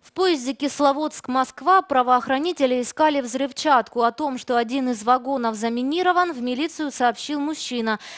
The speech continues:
Состав простоял в Харькове больше часа. Бомбу в нём так и не нашли,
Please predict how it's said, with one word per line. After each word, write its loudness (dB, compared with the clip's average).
Состав 2
простоял 2
в -8
Харькове 2
больше -2
часа. 2
Бомбу -2
в -6
нём -4
так 2
и -4
не -4
нашли, -2